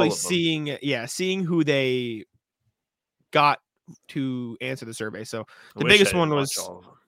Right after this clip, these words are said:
Speaker 1: of 'em.
Speaker 2: <clears throat> sixty-five plus was the biggest one. Um, obviously, if you're taking the time to answer a Google form, you're probably <laughs> watching a lot of Celtics games. Um, <clears throat> so a lot of people watched them all. A lot of people fell into the, uh, forty-one to sixty-five and, and twenty-one to forty range as well.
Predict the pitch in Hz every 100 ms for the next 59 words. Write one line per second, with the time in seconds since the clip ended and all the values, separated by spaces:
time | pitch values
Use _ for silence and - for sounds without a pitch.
0 | _ - 180 - - 196 202 190 165 147
1 | 151 143 139 131 127 127 131 131 120 120
2 | _ - - - 127 123 123 120 - 143
3 | 156 151 151 139 139 131 160 147 139 131
4 | 131 131 123 135 127 123 127 135 127 -
5 | 117 120 120 113 135 123 127 117 _ -
6 | _ _ 175 185 196 196 - - 220 -
7 | - 196 165 156 143 139 127 - - _
8 | _ 131 135 120 110 _ _ - 160 143
9 | 151 139 147 147 156 143 131 127 - 127
10 | 123 120 123 120 127 120 120 127 117 117
11 | 117 113 117 113 107 _ _ _ _ 135
12 | 123 120 117 113 113 113 - 120 113 110
13 | 107 107 113 90 - 110 107 - 110 110
14 | 107 107 107 110 113 110